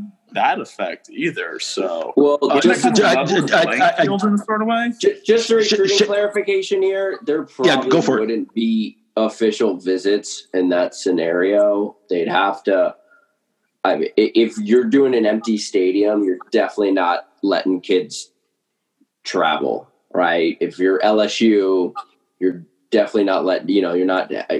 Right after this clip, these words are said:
Speaker 2: kids from the panhandle of Florida to come for an official visit. If the stadium's empty, it's going to be necessities only. Cameramen, football coaches, trainers, right? It,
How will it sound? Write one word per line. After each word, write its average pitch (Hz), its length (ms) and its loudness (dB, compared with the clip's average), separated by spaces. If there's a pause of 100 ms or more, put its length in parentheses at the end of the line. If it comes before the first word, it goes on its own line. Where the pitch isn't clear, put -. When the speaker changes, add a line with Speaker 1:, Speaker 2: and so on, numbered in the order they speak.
Speaker 2:
kids 101 260 -2
from 90 460 -2 (560)
the 107 100 -4
panhandle 92 540 0
of 80 80 -8
Florida 82 440 -2
to 76 120 -10
come 78 260 -4
for 82 140 -2
an 76 40 -2
official 73 480 -4
visit. 64 640 -8 (200)
If 117 600 2
the 113 80 2
stadium's 117 460 2
empty, 120 560 0 (320)
it's 117 200 0
going 120 300 4
to 113 100 -6
be 110 180 2
necessities 101 880 -2
only. 80 500 -4 (180)
Cameramen, 101 800 -2 (400)
football 104 340 0
coaches, 98 880 -2 (120)
trainers, 85 760 -6
right? 90 360 -2 (260)
It, 92 200 -4